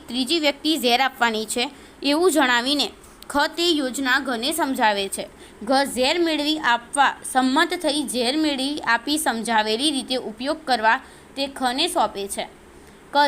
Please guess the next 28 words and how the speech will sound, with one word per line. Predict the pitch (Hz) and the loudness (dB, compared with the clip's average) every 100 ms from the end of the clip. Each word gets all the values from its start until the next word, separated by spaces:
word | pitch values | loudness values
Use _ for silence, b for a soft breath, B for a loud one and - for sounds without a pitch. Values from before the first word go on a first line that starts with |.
| 226 | 2
ઝેર | 247 269 330 | 2 2 2
આપે | 311 302 294 | 2 0 0
છે | 330 339 | -2 0
અને | 294 294 | 0 0
તેને | 285 285 285 | -2 -2 -2
પરિણામે | 262 240 240 233 233 285 | 0 0 0 -2 0 -2
ઝનું | 254 226 262 330 | -2 0 0 0
મૃત્યુ | 294 311 190 | -2 -4 -10
થાય | 196 208 190 | -4 -4 -4
છે. | - - B B B | -6 -10 B B B
અહીં | 254 277 269 | -2 -2 2
ક | 330 381 339 | 2 2 0
અને | 294 294 220 | 0 0 2
ગ | 262 240 - - - - - | 4 4 0 -20 -20 -20 -6
એ | 302 359 349 | -2 -2 -2
સાથે | - 220 262 262 | 0 -2 0 -4
મળીને | 220 214 226 294 | -2 -4 -4 -2
કાવતરું | 262 240 269 294 339 | 2 2 2 -4 -4
કર્યું | 269 233 226 208 | -4 -4 -4 -6
નથી | 208 269 269 B - | -4 -8 -8 B -2
તો | 285 | -2
પણ | 277 359 330 | 2 0 2
જેના | 269 247 311 | 2 2 2
પરિણામે | 302 269 262 262 277 | 2 2 0 0 -2
ઝનું | 226 226 285 - | -2 0 0 0
ખૂન | 294 262 | 0 0
થયું | 240 214 208 214 | 0 -2 -2 -2
છે | 269 | 0